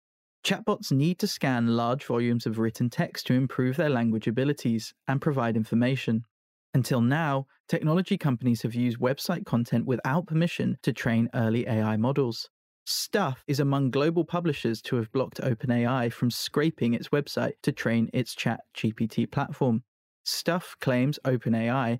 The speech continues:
has accessed its news stories to feed the language model. News organizations, including Bloomberg and Reuters, have blocked Open A I from harvesting their online stories, but the Associated Press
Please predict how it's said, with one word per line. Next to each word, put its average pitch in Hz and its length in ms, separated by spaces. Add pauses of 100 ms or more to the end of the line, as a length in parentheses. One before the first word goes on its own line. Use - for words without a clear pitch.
has 131 320
accessed - 500
its - 240
news 156 200
stories 143 400
to - 100
feed 127 340
the 117 80
language 117 380
model. 113 320 (480)
News 160 300
organizations, 143 880
including 117 460
Bloomberg 117 560
and 110 100
Reuters, 117 540 (220)
have 143 260
blocked 208 320
Open 123 260
A 113 180
I 117 140
from 120 180
harvesting 139 540
their 113 180
online 117 300
stories, 147 640 (340)
but 110 120
the 123 100
Associated 135 720
Press - 420